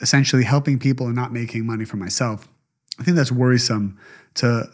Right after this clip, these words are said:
to especially a Persian, uh, family here in Los Angeles. But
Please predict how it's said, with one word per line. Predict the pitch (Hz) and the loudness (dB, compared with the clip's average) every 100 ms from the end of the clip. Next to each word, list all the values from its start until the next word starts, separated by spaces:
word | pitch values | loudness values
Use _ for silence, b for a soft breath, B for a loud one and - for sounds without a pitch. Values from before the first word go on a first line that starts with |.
| - | -8
to | 117 117 110 - | -4 -2 -4 -6
especially | - - 123 120 107 | -4 -2 -2 -2 -4
a | |
Persian, | 104 - 127 123 113 101 95 95 B B B B _ | -6 -4 0 0 0 -2 -4 -8 B B B B _
uh, | 101 85 71 | -10 -10 -12
family | - 127 127 123 120 | -2 0 2 0 -2
here | 123 | -2
in | 117 | -2
Los | 113 107 | -4 -6
Angeles. | 123 113 110 90 95 | -4 -4 -4 -8 -6
But | 123 | -4